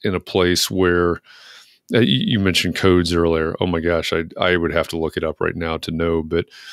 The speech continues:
we're typically decades behind in, uh, on, uh, uh, model codes here in Indiana.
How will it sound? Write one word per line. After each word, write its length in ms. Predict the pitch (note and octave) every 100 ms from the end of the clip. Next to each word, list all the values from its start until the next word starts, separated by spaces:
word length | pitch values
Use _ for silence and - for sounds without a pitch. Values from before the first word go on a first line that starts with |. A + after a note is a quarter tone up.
| - _
we're 340 | - G#2+ G2+ F#2
typically 460 | - G2+ E2+ F2+
decades 560 | D#2+ F#2+ E2+ E2+ D#2+ -
behind 500 | - D2 D#2+ E2 - _ _ _ _ _ _ _
in, 320 | G#2 E2+ D#2+ D#2+
uh, 360 | E2 D#2+ D#2+ - -
on, 560 | - - A2+ F2 E2 D#2+
uh, 260 | D#2+ D#2+ D#2 _ _ _ _ _ - - - -
uh, 140 | C#2+
model 360 | F2+ F2 E2+ D#2
codes 380 | - E2+ E2 -
here 280 | E2+ F2+
in 240 | - F#2 E2+
Indiana. 560 | D#2+ E2 F2 F2 E2